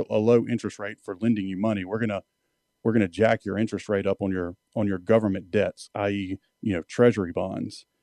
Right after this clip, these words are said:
to a point to where the government was kind of choked out, almost defaulting on, and, uh, and in Argentina they did default on their debt, meaning they missed an interest payment.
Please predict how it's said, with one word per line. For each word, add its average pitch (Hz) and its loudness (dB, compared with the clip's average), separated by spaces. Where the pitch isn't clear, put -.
to 127 6
a 110 8
point 135 2
to 117 -2
where 107 2
the 113 -4
government 123 2
was 113 -8
kind 113 -2
of - -10
choked - 0
out, 110 2
almost 113 -2
defaulting 107 0
on, 95 -6
and, 101 -6
uh, 110 -4
and 120 -4
in 101 -2
Argentina 104 0
they 87 -10
did 98 -4
default 101 2
on 95 -4
their 90 -6
debt, 92 -2
meaning 101 0
they 87 -2
missed 107 2
an 95 -4
interest 101 -6
payment. 92 -6